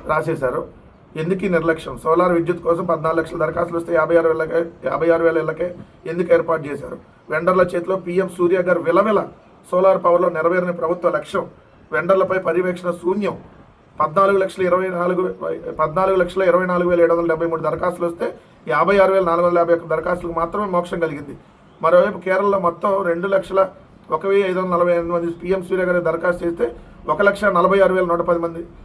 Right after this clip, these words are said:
ఇళ్లపై సౌర ఫలకాలను ఏర్పాటు చేశారు. దీంతో దక్షిణాది రాష్ట్రాల్లో పిఎం సూర్య గారి పథకాన్ని అందిపుచ్చుకున్న రాష్ట్రాల్లో కేరళ ప్రథమ స్థానంలో ఉంది. So ఇది ఎనిమిది వేల కోట్ల కాంట్రాక్ట్ని టెండర్ లేకుండా ఇవ్వటం ఓ పెద్ద దోపిడీ.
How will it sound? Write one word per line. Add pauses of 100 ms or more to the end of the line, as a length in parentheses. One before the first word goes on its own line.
(220)
ఇళ్లపై
సౌర
ఫలకాలను
ఏర్పాటు
చేశారు.
దీంతో
దక్షిణాది
రాష్ట్రాల్లో (360)
పిఎం
సూర్య
గారి
పథకాన్ని
అందిపుచ్చుకున్న
రాష్ట్రాల్లో
కేరళ
ప్రథమ
స్థానంలో
ఉంది. (1200)
So
ఇది (800)
ఎనిమిది
వేల
కోట్ల
కాంట్రాక్ట్ని (500)
టెండర్
లేకుండా
ఇవ్వటం (380)
ఓ
పెద్ద
దోపిడీ.